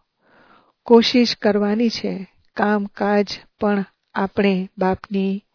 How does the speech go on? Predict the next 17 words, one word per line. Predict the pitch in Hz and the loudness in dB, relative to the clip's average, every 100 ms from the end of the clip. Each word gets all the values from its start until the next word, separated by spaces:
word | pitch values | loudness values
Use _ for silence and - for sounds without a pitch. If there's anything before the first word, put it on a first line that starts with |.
| _ _ _ _ _ _ _ _ _ _ _ _ _ _ _ | _ _ _ _ _ _ _ _ _ _ _ _ _ _ _
કામકાજ | - 214 226 - 202 - | 2 2 2 0 -2 -2
કરતા | 208 180 - 202 | -4 -4 -2 -4
પણ | - 233 226 | -2 -2 -2
આપણે | 196 190 | -2 -4
બાપને | 185 190 190 202 190 | -2 -4 -4 -4 -2
યાદ | 180 202 | 0 0
કરીએ, | 202 - 185 202 196 190 - _ _ _ _ _ _ _ _ - | -2 -8 -10 -8 -8 -10 -14 _ _ _ _ _ _ _ _ 0
પરંતુ | 196 202 202 214 | 2 2 0 -4
અહીં | 208 165 202 - | -2 0 0 0
તો | 196 | -2
કામ | - 196 196 196 202 _ - | -2 -4 -4 -4 -10 _ 0
વગર | 190 185 220 190 180 _ _ _ _ _ | 0 4 2 2 -4 _ _ _ _ _
પણ | 208 196 | 0 2
યાદ | 196 190 185 185 | 2 2 0 -4
નથી | 185 - | -6 -6
કરી | - 196 190 | -6 -6 -6
શકતા, | - 208 - - 202 | -6 -10 -12 -12 -12